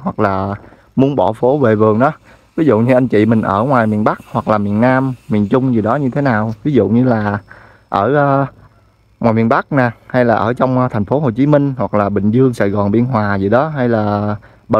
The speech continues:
Rịa Vũng Tàu, Long Khánh này kia, nói chung đại loại vân vân ha, hoặc là Đà Lạt, Lâm Đồng gì đó. Thì anh chị có thể, ờ, mình thích hợp khu, ờ, nhà vườn như vậy, có vườn trái cây sẵn ha, và có mặt tiền bê tông khu dân cư nha.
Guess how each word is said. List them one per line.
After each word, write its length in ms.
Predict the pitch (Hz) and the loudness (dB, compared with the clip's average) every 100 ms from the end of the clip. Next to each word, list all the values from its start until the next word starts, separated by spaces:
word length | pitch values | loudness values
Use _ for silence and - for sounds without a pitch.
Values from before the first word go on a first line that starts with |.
| 101 | 0
Rịa 100 | 110 | -2
Vũng 220 | 107 135 | -2 -4
Tàu, 560 | 135 113 110 110 113 120 | -2 0 0 0 -2 -6
Long 260 | 120 123 127 | -2 0 0
Khánh 240 | 147 156 | -2 -2
này 100 | 180 | -2
kia, 80 | 127 | -2
nói 120 | 147 151 | 0 0
chung 160 | 143 | 0
đại 120 | 120 110 | 2 2
loại 180 | 101 | 2
vân 160 | 117 135 | 0 2
vân 200 | 143 143 | 2 2
ha, 140 | 156 156 | -2 -2
hoặc 100 | 110 | -2
là 260 | 107 107 107 | 0 0 0
Đà 140 | 107 | 0
Lạt, 220 | 107 101 | 0 0
Lâm 160 | 127 127 | -2 -2
Đồng 220 | 110 107 | -2 -2
gì 60 | 107 | 0
đó. 200 | 120 175 - - - _ - | 0 -2 -10 -20 -20 _ -2
Thì 100 | 104 | 2
anh 120 | 117 | 2
chị 180 | 104 104 | 2 0
có 100 | 123 | -2
thể, 260 | 101 110 | -2 -2
ờ, 240 | 143 131 123 - - _ | 0 -2 -4 -10 -20 _
mình 160 | - 104 | -2 -2
thích 180 | 151 - | -4 -4
hợp 160 | 110 - | -4 -4
khu, 300 | - 123 123 | -2 0 2
ờ, 180 | 127 123 | 4 2
nhà 200 | 117 110 | 2 0
vườn 260 | 98 104 107 | 2 0 2
như 120 | 120 | 2
vậy, 200 | 113 107 - _ - | 2 0 -6 _ -6
có 220 | - 120 | -2 0
vườn 220 | 139 107 101 | 0 -2 0
trái 140 | 131 | -2
cây 200 | 139 117 | -2 -4
sẵn 180 | 107 95 151 | -4 -6 -6
ha, 180 | 147 131 - _ _ _ | -2 -2 -4 _ _ _
và 100 | 104 | -4
có 140 | - | -2
mặt 120 | 117 - | -4 -4
tiền 180 | 107 107 | -2 0
bê 100 | 110 | 0
tông 220 | 120 117 | -2 -2
khu 160 | - 120 | 0 0
dân 180 | 117 110 | 0 0
cư 200 | 127 117 - - | 0 -2 -8 -4
nha. 180 | 127 | -2